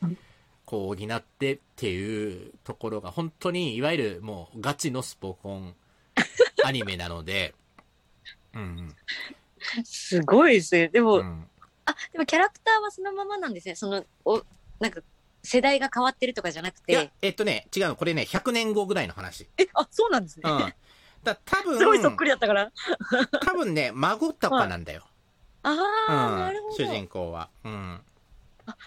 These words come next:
Speaker 1: まあ、言われてみれば触覚ついてないもん。
Speaker 2: そうそうそうそうそう。
Speaker 1: <laughs>
Speaker 2: なんか、あの頃はあの触覚がゴキブリって言われてたんだけどね。
Speaker 1: はい。<laughs>
Speaker 2: 主人公の赤-、あかりが。
Speaker 1: 可愛いゴ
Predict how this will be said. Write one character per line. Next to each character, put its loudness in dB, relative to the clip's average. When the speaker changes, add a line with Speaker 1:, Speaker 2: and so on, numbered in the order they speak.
Speaker 1:
ま -4
あ、 -2
言 -2
わ 10
れ 6
て -2
み 2
れ 0
ば -2
触 -6
覚 -6
つ 2
い 6
て 4
な 4
い 2
も -2
ん。 2
Speaker 2:
そ 6
う 6
そ 4
う 6
そ 0
う -6
そ -6
う -16
そ -4
う。 -4
Speaker 1:
<laughs> -2
Speaker 2:
な -10
ん -10
か、 0
あ 0
の -2
頃 2
は 2
あ -2
の -6
触 -4
覚 -4
が -4
ゴ -2
キ -2
ブ 6
リ 6
っ 0
て -2
言 2
わ 2
れ -2
て -6
た 0
ん -8
だ -8
け -8
ど -14
ね。 -6
Speaker 1:
は 0
い。 -2
<laughs> 4
Speaker 2:
主 -4
人 6
公 -4
の -8
赤-、 -8
あ -12
か -6
り -8
が。 -6
Speaker 1:
可 2
愛 2
い -2
ゴ -2